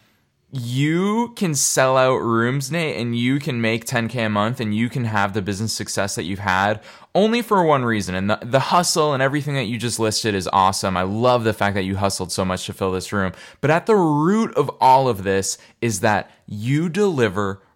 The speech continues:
real results. And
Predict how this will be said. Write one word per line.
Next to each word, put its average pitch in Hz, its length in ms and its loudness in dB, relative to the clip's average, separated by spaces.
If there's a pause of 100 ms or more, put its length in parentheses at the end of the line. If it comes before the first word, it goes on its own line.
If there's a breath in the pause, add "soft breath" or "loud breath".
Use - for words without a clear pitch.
real 104 800 -4
results. 95 880 -2 (360)
And 113 400 2